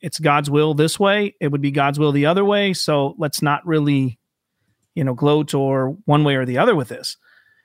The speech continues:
No, God gives us victories. Even when you read through the Psalms and you see this, they, they thank God when he delivers them from his enemies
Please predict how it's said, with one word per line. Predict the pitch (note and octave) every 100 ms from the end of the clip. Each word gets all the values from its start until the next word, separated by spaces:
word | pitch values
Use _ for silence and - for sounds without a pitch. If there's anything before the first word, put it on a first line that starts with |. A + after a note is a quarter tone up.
| _ _
No, | E3+ G#3 G#3+ C#3
God | D3 E3 G#3+
gives | E3 G3
us | E3+ D3
victories. | F3 - B2+ C3
Even | G3
when | G#3+
you | F#3+
read | F#3 F3+
through | F3+
the | D3
Psalms | - F3 E3 C3+
and | C#3+
you | C3
see | - F#3+
this, | D#3+ -
they, | D3+ D3+ G3
they | D3 F3 F3+ -
thank | D#3+ F#3 G3 D#3+
God | D3 D3+ E3+ C#3+ B2+ C3+
when | C#3+
he | D3 D3
delivers | D3 D#3 E3 D#3+ C3+
them | C#3+ C#3
from | - D#3 D#3 D#3
his | C3 C3 C3 F3
enemies | D#3 C#3 A#2+ A#2+ -